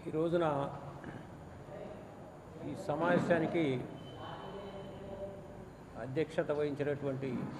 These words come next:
మాదల వాసు గారికి, డాక్టర్ మాదల వాసు గారికి, అలాగే print and electronic media వారికి ముందుగా నమస్కారాలు తెలియజేసుకుంటూ,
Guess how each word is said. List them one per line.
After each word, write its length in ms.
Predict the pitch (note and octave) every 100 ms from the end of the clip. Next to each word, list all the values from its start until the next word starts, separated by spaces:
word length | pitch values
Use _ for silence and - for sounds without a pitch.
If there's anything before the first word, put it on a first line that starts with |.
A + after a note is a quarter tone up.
| - -
మాదల 280 | C3+ C#3 C3+
వాసు 260 | C3+ C3+
గారికి, 300 | C#3 B2+ D3+
డాక్టర్ 380 | C#3+ C#3 - C3
మాదల 220 | B2+ C#3+
వాసు 320 | C3 B2 -
గారికి, 280 | C3+ B2+ E3 G3 - -
అలాగే 480 | - C#3 C#3+ C#3 A#2+ - - - - - - - - - - -
print 180 | D#3 E3
and 180 | E3+ E3
electronic 560 | D#3+ D3 D3+ D3+ C#3+ C3+ D3
media 200 | D3 C#3+
వారికి 400 | C3+ C3 D3+ E3+ - - - - - C#3
ముందుగా 340 | C#3+ C#3 C3
నమస్కారాలు 460 | B2 B2 - C3+ C3
తెలియజేసుకుంటూ, 800 | B2+ B2+ B2+ A#2+ - C3 D#3